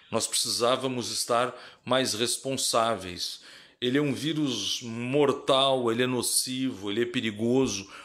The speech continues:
"Ah, mas a gente não pode parar de ganhar dinheiro, a gente não pode parar de viver", não é, Claudinho? Não, não pode, né? Mas o que interessa, na verdade,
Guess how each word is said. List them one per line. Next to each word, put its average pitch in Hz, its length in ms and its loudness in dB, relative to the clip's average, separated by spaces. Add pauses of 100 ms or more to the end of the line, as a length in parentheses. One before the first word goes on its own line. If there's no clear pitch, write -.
"Ah, - 140 -6
mas 185 240 -2
a 190 80 0
gente 190 280 -2
não 190 160 -2
pode 180 360 0
parar 165 340 4
de 160 100 2
ganhar 151 260 2
dinheiro, 135 540 0 (240)
a 123 120 4
gente 147 260 0
não 151 160 0
pode 147 320 4
parar 135 240 4
de 143 140 0
viver", 113 480 0
não 104 140 -4
é, 123 60 0
Claudinho? 101 380 -6
Não, 131 160 -8
não 104 160 -8
pode, 104 500 -4
né? 104 240 -6 (500)
Mas 120 500 0
o 123 120 -4
que 214 160 0
interessa, 151 760 4
na 117 120 -2
verdade, 113 640 2